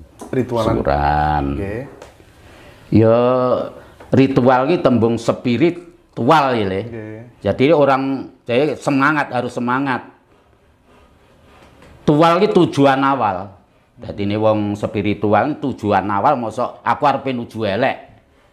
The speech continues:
Speaker 2: Gak mungkin ya. Spiritual tujuannya benar. Mane kena apa kok digawe sasi sura?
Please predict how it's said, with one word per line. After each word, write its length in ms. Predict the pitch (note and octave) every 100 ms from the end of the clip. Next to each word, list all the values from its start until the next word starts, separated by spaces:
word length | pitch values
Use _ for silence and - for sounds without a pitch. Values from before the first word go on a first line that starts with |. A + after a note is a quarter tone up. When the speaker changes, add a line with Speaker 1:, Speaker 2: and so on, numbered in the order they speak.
| _
Speaker 2:
Gak 240 | - C3 A#2+
mungkin 400 | G2 F#2 G#2+ E2
ya. 140 | F2+ - - _ _ _ _ _ - _
Spiritual 800 | - C#3+ - C3+ C3+ C3 C#3 E3+
tujuannya 520 | D3+ C3 A2 G2+ C3 C3+ - - -
benar. 400 | A#2 F#2 D#2 - - _ _ - - - - - - - - - - - - - - - - -
Mane 320 | G2+ F#2 C3+
kena 320 | - A#2+ B2+
apa 560 | F3+ C3+ B2+ A#2+ A2+ A2
kok 240 | A#2 A2+
digawe 1400 | G#2+ G#2+ G#2 G#2 G2+ G2+ G2+ F#2+ - - _ - A#2 G2+
sasi 400 | G3 F#3+ F#3+ G3
sura? 480 | A#2 B2+ G2 D#2+